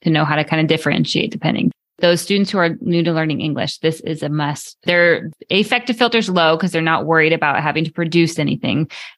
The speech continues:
but they're picking up all of those sounds and really playing with them. So that's, that's amazing. Can you walk through, in your book, I saw you highlighted the different stages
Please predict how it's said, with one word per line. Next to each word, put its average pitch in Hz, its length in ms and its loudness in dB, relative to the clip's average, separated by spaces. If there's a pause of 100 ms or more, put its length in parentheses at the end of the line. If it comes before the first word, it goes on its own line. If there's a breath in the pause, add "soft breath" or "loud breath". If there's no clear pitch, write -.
but 160 100 2
they're 160 120 0
picking 175 480 0
up - 200 -4
all 151 360 2
of - 100 -4
those 147 180 -4
sounds 139 420 -2
and 147 120 -4
really 139 160 -2
playing - 340 -6
with - 160 -4
them. - 320 -8 (120)
So - 160 -8
that's, 147 260 -2 (160)
that's 156 220 -6
amazing. - 380 -4
Can 208 160 4
you 285 120 4
walk 392 240 0
through, 262 400 2 (380 loud breath)
in 190 160 4
your 208 80 4
book, 233 260 2
I 233 60 4
saw 226 180 2
you 196 180 2
highlighted 190 720 0
the 160 80 0
different 165 560 0
stages 170 840 0